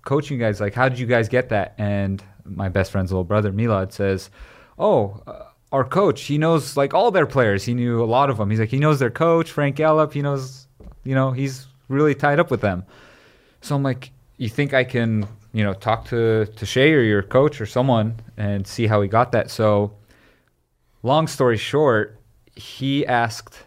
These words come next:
um, his coach, Milad asked his coach, Mark Schrick, uh, "Hey, can you talk to Frank Gallup and get Steven a trial? He's back." It was summertime. Um, he's back. You know, you could tell him, you know, he's played at San Diego State. I went to Belgium before that and tried out. And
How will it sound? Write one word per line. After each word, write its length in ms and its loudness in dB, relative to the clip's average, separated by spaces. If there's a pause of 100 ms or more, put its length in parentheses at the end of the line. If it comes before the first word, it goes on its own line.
(160)
um, 560 -2 (180)
his 180 -4
coach, 360 2
Milad 280 4
asked 240 -2
his 140 -6
coach, 380 0
Mark 240 2
Schrick, 420 0 (600)
uh, 260 -4
"Hey, 260 2
can 200 0
you 120 2
talk 300 -2
to 80 -6
Frank 360 -4
Gallup 360 0
and 140 -4
get 200 -4
Steven 360 -4
a 40 -6
trial? 280 0
He's 160 -4
back." 260 -2
It 40 -6
was 100 -8
summertime. 600 -4 (360)
Um, 280 -2
he's 220 -4
back. 460 0
You 80 -10
know, 80 -8
you 160 -8
could 140 -10
tell 260 0
him, 100 -8 (160)
you 100 -12
know, 100 -12
he's 180 -10
played 240 -6
at 160 -16
San 160 -4
Diego 100 -4
State. 460 4
I 40 -4
went 220 -2
to 100 -8
Belgium 360 -2
before 300 0
that 260 2
and 100 -10
tried 240 -4
out. 240 0 (400)
And 500 -4